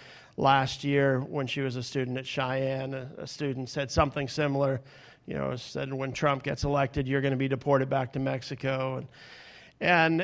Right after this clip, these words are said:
it, it broke my heart to hear that my daughter has to go through this. No one should hear that they don't belong.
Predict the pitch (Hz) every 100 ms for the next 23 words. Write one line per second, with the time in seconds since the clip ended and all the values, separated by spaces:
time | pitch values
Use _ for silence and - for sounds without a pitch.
0 | 196 202 196 180 202 190 233 160 170 202
1 | 156 156 135 175 185 135 135 180 208 196
2 | 160 147 139 143 - - 147 139 143 147
3 | 147 143 135 131 143 131 131 117 165 143
4 | 123 131 151 156 151 135 143 127 139 131
5 | 127 127 131 131 123 123 123 110